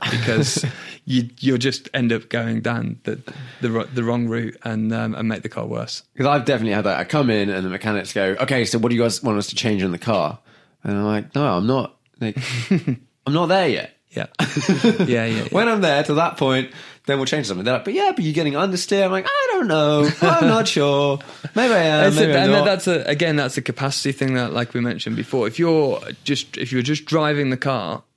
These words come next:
Speaker 1: you know, and it takes a lot of capacity to drive a quick car like a Radical, you can't process the information and then re-, retain the information about what the car's doing in a slow speed corner,
Speaker 2: Hmm.
Speaker 1: a high speed corner, a medium speed corner, and then throughout the corner,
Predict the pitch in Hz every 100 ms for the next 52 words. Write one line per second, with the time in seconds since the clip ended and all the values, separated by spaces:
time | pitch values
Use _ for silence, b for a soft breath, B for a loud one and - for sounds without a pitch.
0 | - 131 113 117 - 123 101 - 139 139
1 | 143 - - 131 131 127 - - 120 120
2 | 107 123 - 60 58 57 58 60 - -
3 | - B B B B B B B B _
4 | - 151 147 170 147 127 165 151 151 139
5 | - 139 127 127 135 147 - 117 135 131
6 | 135 - 147 131 - 147 170 175 127 117
7 | 120 117 95 - 135 147 135 131 147 151
8 | 139 - 135 127 139 127 127 123 135 123
9 | 123 123 - 127 147 131 - 131 - 120
10 | 120 123 120 117 120 139 135 - 123 -
11 | 123 123 123 127 135 139 123 120 135 127
12 | 123 123 120 127 135 139 127 - 135 156
13 | 151 123 123 147 156 123 110